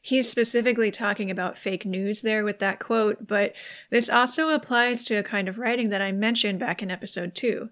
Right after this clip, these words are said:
the kind of writing that focuses on using craft techniques to evoke a very effective, but ultimately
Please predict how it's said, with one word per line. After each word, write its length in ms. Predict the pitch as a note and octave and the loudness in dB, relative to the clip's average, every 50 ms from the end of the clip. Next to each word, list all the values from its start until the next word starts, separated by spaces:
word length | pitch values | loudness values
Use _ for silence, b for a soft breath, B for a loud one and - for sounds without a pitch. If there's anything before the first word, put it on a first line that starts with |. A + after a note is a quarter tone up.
| B B B B B B B B B B B | B B B B B B B B B B B
the 60 | A3 | -2
kind 280 | G#3+ - - C4+ D4 D4 | -2 0 0 0 2 2
of 140 | C#4 A#3+ A3 | 2 2 4
writing 400 | A#3 A3+ A3+ A3+ A3+ A3 G#3 G3+ | 6 6 6 6 6 4 4 2
that 300 | G3 F#3+ F#3 F#3 - - | 2 2 0 0 -2 -2
focuses 560 | - A3 A3 G#3+ - A3 - - G3+ F#3+ G#3 | -2 0 0 0 2 2 2 2 2 2 0
on 160 | G3 G3 G3 | 0 0 0
using 420 | G3 G#3 A3+ C4 C4 C#4 C4 A#3+ A3+ | 0 2 2 2 2 2 2 0 0
craft 380 | - - A#3 G#3 G3+ G3+ - | 0 0 0 0 0 0 -2
techniques 560 | - - - - F#3 F#3+ F#3 - - - - | -6 -6 -6 -6 -6 -6 -6 -4 -4 -2 -2
to 180 | - - G#3 G3+ | 0 0 0 0
evoke 420 | G3+ F#3+ G#3+ G#3 G#3 G3+ G3 - - | 0 0 0 2 2 0 0 -2 -2
a 80 | - A3 | -2 0
very 300 | G3+ G3+ G#3 G3+ G3 G3 | 0 2 2 2 2 0
effective, 920 | G3 - - - D4 D4 D4 - - A3+ G#3 G3+ G3 G3 G3 G#3 - - _ | -2 -4 -2 0 0 0 2 2 2 4 4 4 2 0 -2 -6 -12 -8 _
but 180 | - A3 G#3+ - | 0 0 0 2
ultimately 640 | G#3+ G#3+ G#3 - - G#3+ G#3+ - G#3 F#3+ F#3 F#3+ | 2 0 2 2 0 0 -2 -2 -4 -4 -4 -4